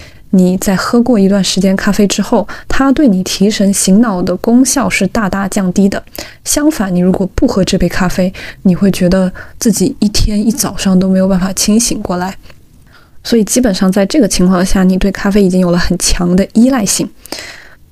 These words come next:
跟一个从来没有喝过咖啡的从前的你相比，经常喝咖啡的你，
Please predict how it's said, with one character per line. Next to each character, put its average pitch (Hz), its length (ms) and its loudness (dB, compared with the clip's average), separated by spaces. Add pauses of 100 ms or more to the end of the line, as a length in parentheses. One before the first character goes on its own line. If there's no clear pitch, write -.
(960)
跟 240 160 4
一 208 100 2
个 196 160 0
从 190 220 0
来 226 160 2
没 208 140 2
有 196 160 0
喝 214 280 0
过 214 140 0
咖 196 240 -2
啡 196 180 2
的 202 120 -2
从 214 320 2
前 190 180 0
的 196 100 2
你 190 160 2
相 196 260 0
比， 190 140 0 (600)
经 294 160 2
常 196 180 -2
喝 202 160 0
咖 202 160 0
啡 202 140 0
的 190 100 0
你， 185 200 2